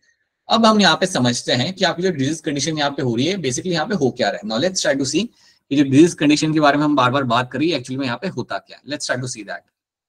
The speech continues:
ओके, तो मैं पहले आपको एक काम करता हूँ, यहाँ पे आपको समझाता हूँ। Let me explain you one thing over here। See,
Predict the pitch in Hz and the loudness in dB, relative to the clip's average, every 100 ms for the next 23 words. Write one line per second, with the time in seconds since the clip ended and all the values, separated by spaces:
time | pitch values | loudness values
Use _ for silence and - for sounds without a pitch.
0 | - 156 151 _ _ _ 135 131 131 135 | -18 -16 -16 _ _ _ -2 -2 2 2
1 | 135 135 135 147 139 127 117 120 117 139 | 4 4 2 -2 -4 -4 -4 -4 -4 -6
2 | 165 123 113 113 - - 104 95 95 104 | -2 0 0 -2 -6 -8 -12 -12 -12 -14
3 | 107 - 120 131 120 - 110 151 131 98 | -16 -8 -8 -8 -14 -10 -6 -4 -4 -6
4 | 101 98 90 92 92 _ _ _ - - | -8 -12 -12 -14 -20 _ _ _ -14 -8
5 | 101 | -8